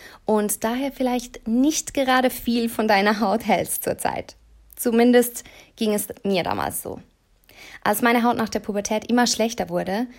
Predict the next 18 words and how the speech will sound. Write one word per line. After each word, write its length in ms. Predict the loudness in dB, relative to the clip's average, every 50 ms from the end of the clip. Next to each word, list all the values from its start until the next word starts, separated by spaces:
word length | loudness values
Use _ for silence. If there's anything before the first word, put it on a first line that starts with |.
| -20 -20 -18 _
wurde 220 | -2 0 2 2
ich 280 | 2 2 0 -4 -8 -10 _
immer 480 | 0 2 4 4 4 2 2 0 -2 -4
frustrierter 880 | -6 -10 -12 -12 -12 -12 -10 -8 -6 -6 -6 -4 -4 -6 -6 -4 -4
und 160 | -6 -6 -8
frustrierter. 640 | -8 -12 -12 -12 -12 -10 -8 -10 -8 -8 -10 -10 -10 -12 -16 _ _ _ _ _ _ -20 -20 -20 -20 _ _ _ _
Egal, 560 | 4 4 4 6 2 2 4 6 4 4 4
was 180 | 4 2 0 -2
ich 140 | -4 -4 -4
getan 460 | -4 -2 -2 -2 0 2 2 2 0
hab, 200 | -2 -6 -4 0
meine 280 | 2 2 4 2 2 2
Haut 180 | 2 2 2
blieb 200 | 0 -4 -2 -2
einfach 300 | -2 -2 -2 -4 -8 -12
unbeeindruckt 1200 | -4 2 4 4 6 6 4 4 2 0 0 0 0 0 0 0 -2 -2 -2 -4 -8 -8 -8 -6 -6
davon 440 | -8 -6 -4 -2 0 0 0 -2 -4 -12 -18 -18 -4
und 280 | 2 4 4 4 2